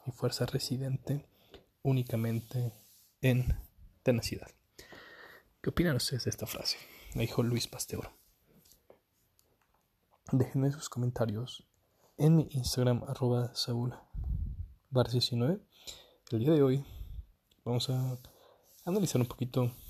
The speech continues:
las noticias del mercado. Ayer en la tarde se anunció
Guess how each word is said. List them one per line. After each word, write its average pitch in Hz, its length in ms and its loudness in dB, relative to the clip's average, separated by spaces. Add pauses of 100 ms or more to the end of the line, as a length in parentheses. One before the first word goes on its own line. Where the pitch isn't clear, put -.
(140)
las 123 180 2
noticias 131 800 -2 (1600)
del 131 680 0 (260)
mercado. 127 760 -2 (880)
Ayer 117 240 -4
en 156 120 -4
la - 200 -8
tarde 131 400 0
se 120 140 -4
anunció 120 520 -4